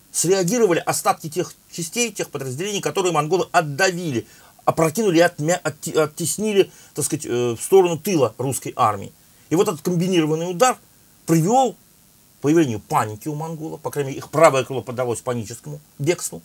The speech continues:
Мамай попытался несколько раз, об этом источник говорит, пытался несколько раз со своими наиболее, так сказать, верными частями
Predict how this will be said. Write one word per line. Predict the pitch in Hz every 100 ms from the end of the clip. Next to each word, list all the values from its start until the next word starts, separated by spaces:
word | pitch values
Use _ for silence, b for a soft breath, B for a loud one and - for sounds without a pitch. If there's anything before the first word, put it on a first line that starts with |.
| _ B B B B
Мамай | 123 185 233 226
попытался | 196 190 214 226 202 170
несколько | 180 170 170
раз, | 180 139
об | -
этом | 151
источник | 127 165 147 135
говорит, | 156 120
пытался | 139 - 196 170 131
несколько | 139 147 139 120 139
раз | 160 - B B
со | 127
своими | 143 156 147 127 -
наиболее, | 127 135 143 117
так | 110 -
сказать, | 110 - _ 127
верными | 160 120 113
частями | 101 123 160 135